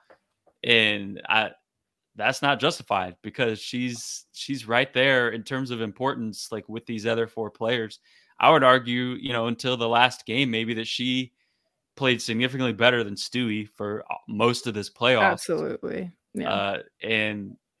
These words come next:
Speaker 1: at what she does, I mean, y-, you can look at those stats, and she's been putting up twenty and five and five or whatever those numbers are. But you can also just look at what she does on the defensive end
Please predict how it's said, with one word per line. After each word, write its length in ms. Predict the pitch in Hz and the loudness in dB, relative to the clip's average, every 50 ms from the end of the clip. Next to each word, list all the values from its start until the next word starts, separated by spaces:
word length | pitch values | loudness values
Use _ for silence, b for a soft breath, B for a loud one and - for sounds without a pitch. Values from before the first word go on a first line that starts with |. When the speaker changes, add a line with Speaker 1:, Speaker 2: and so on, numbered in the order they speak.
| _ _ | _ _
Speaker 1:
at 320 | - 107 107 104 - - | -6 -4 -4 -4 -6 -8
what 280 | 113 107 113 131 139 - | -4 0 2 2 2 2
she 180 | - - 143 127 | -2 -4 -4 -2
does, 560 | 104 113 117 123 120 117 117 110 104 - - - | 2 4 4 4 4 4 0 -2 -6 -12 -10 -6
I 100 | - 113 | -4 -4
mean, 320 | 113 117 113 110 104 98 - - | -4 -4 -4 -6 -8 -10 -12 -14
y-, 160 | 107 110 113 - _ - | -12 -12 -12 -14 _ -8
you 160 | 120 135 170 | -6 -4 -4
can 140 | - 147 123 | -2 0 0
look 160 | 131 139 127 | 0 0 0
at 60 | 131 | 0
those 240 | 113 120 113 - - | 0 0 -2 -2 -2
stats, 360 | - 113 110 117 113 113 - | 2 4 6 6 6 4 0
and 80 | - 110 | -8 -14
she's 240 | - - 117 104 110 | -12 -12 -10 -8 -8
been 160 | 110 104 98 _ _ _ _ _ _ _ _ - - | -8 -10 -10 _ _ _ _ _ _ _ _ -12 -8
putting 180 | - 98 - | -6 -4 -2
up 200 | 107 104 - - | -2 -4 -4 -6
twenty 360 | - - 113 110 110 110 113 | -8 -4 -2 0 0 0 -2
and 120 | 110 104 - | -4 -4 0
five 260 | - 110 110 110 104 | 4 4 4 4 4
and 100 | 104 - | 0 -2
five 280 | - 107 107 107 104 98 | 0 4 4 4 2 2
or 60 | 104 | -4
whatever 240 | 104 104 110 110 107 | -4 -4 -4 -4 -4
those 220 | 107 104 104 104 | -4 -6 -6 -6
numbers 340 | 101 110 107 104 104 98 92 | -6 -6 -4 -4 -6 -6 -2
are. 360 | 104 104 117 117 110 104 98 _ _ _ _ _ _ _ _ _ _ _ _ _ _ _ _ _ _ _ _ - - | 0 2 4 4 2 0 -4 _ _ _ _ _ _ _ _ _ _ _ _ _ _ _ _ _ _ _ _ -10 -4
But 160 | - 123 104 | -2 0 2
you 120 | 117 135 147 | 4 4 4
can 140 | 160 160 | 4 4
also 300 | 127 120 139 156 151 165 | 6 6 6 6 4 -2
just 220 | 147 131 139 127 - | -4 -4 -4 -4 -2
look 160 | 135 139 135 | -2 0 0
at 80 | 135 113 | -2 -2
what 160 | 123 123 127 | -2 -4 -4
she 160 | - - 135 | -4 -4 -4
does 400 | 104 110 107 117 120 117 107 120 | -4 -2 0 0 0 0 -2 -4
on 100 | 127 113 | -6 -6
the 60 | 107 | -6
defensive 580 | 95 98 113 117 - 120 113 110 - 110 98 101 | -6 -6 -8 -6 -6 -6 -6 -6 -6 -8 -6 -4
end 380 | 104 107 110 104 101 101 - | -2 -2 -2 -2 -4 -8 -10